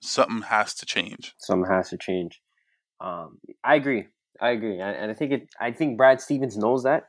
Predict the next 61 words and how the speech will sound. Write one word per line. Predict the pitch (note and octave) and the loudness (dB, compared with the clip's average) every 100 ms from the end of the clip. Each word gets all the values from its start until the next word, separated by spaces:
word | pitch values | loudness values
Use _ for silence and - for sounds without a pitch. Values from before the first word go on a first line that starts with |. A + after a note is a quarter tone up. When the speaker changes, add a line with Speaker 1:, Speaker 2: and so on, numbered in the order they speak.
| _ | _
Speaker 2:
He | - | 0
knows | C3+ C#3 B2 | 6 6 6
the | A2+ | 0
players | - A#2+ A#2 A2 | 4 4 6 4
and | G2+ G2 | 4 4
the | |
div-, | F#2+ F2+ | 4 2
and | - F#2+ F#2 | 2 -2 -4
the | F2+ - - | -8 -10 -2
roster | G2 G2+ - - G2+ | 4 4 4 0 0
construction | A2 G2+ G2+ - G2 | 0 2 2 4 2
better | G2 G2 | 4 4
than | F#2+ | 4
anybody | F#2+ F2+ F2 | 2 0 2
else | F#2 C#3+ - | 2 0 -4
'cause | G2 - | -8 -4
he | G2+ F2 _ _ | -4 -4 _ _
coached | - A2 D3+ - | 2 2 4 2
it | G2 | 2
and | - G2 G2 | 4 2 0
is | E2+ - | -2 -4
now | F2+ G2 | 0 0
responsible | - F#2 G2 G#2+ F#2+ | 0 -2 -2 -2 -4
for | E2+ E2+ - | -6 -4 -2
cultivating | F#2+ G#2 G#2+ A#2 | -2 2 0 0
the | A#2 | -2
roster. | G#2+ C3 - F3+ | 0 0 -2 -8
So | - - - - - - - | -6 -10 -12 -20 -20 -12 0
I | |
think | B2 B2+ | 2 2
this | B2 | 4
offseason | A#2+ - A#2+ G#2+ | 4 4 -6 -2
the | F#2+ - | -4 0
Celtics | G#2+ G2 - | -2 -2 -6
are | F#2 | -6
gonna | F2+ | -4
be | F#2+ | -4
in | F#2 | -4
for | F#2+ | -8
some | - F2+ E2+ _ - - - - - | -10 -14 -14 _ -20 -20 -20 -18 -8
some, | F2+ | -8
some | - G2 | -6 -8
shakeups. | - G#2+ F#2 B1+ - - | -2 0 0 -4 -10 -2
But | G2 - | 0 2
let's | C#3+ - | 0 2
move | D#3 | 2
forward | C#3 A#2 | 2 2
'cause | G#2+ | 0
we | G#2+ | 0
got | G#2+ | 0
a | |
couple | - G#2+ | -2 -2
other | A2 G#2 | 0 0
teams | A2+ G2+ | -4 -4
we | |
wanna | F#2 - | -4 -2
talk | F#2+ F#2+ | -2 -2
about | F#2 | -6
on | F#2+ | -6
Christmas | - - F2+ - | -10 -14 -14 -10
Day. | E2+ | -10